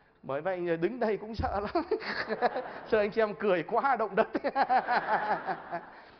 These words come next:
Khiêm nhường là người, người ngồi trên mặt đất, có nghĩa là ngồi trên gì?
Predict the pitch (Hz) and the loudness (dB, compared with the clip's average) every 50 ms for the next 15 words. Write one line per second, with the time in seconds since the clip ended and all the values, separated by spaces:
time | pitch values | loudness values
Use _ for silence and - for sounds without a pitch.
0 | - - - - 359 392 359 311 302 285 254 254 247 240 254 247 247 240 240 240 | -20 -4 2 4 6 6 6 6 6 6 4 4 4 4 4 4 4 4 4 4
1 | 240 226 233 233 226 226 - 359 370 381 339 285 233 - - 359 359 359 - - | 4 6 6 4 4 4 2 2 4 4 4 2 2 6 8 6 6 6 4 2
2 | 359 359 311 285 330 381 392 370 330 262 226 202 175 151 147 170 202 208 202 196 | 2 4 4 4 4 4 4 4 4 2 2 2 0 -2 0 2 4 4 4 4
3 | 185 185 185 - - 302 320 330 330 339 339 320 302 233 196 185 180 214 214 | 2 0 -2 -4 -4 -2 0 0 0 0 0 -2 -2 0 2 2 2 0 -2